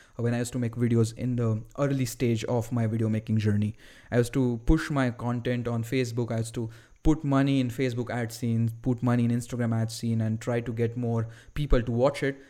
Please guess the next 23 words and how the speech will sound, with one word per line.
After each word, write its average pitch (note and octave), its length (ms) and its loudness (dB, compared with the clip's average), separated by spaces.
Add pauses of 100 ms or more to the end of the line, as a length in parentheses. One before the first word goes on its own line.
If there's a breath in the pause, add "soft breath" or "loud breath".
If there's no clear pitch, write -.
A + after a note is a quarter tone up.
(140 loud breath)
But B2+ 320 0
it D3 160 0
didn't D#3+ 240 2
quite C#3 300 0
work B2 320 2
out A#2+ 200 0
well. A#2 300 4
Of - 180 -8
course, C3+ 200 -2
I A#2 100 -2
got A#2 220 0
a A2+ 40 -2
lot B2 140 2
of A#2 120 -2
views A#2 400 -2 (120)
back A#2 400 -2
then, A#2 340 0 (280 loud breath)
got A#2+ 180 0
likes A#2+ 320 0
on B2+ 60 -2
the A2 80 0
page, A#2+ 340 -2
but A#2+ 200 2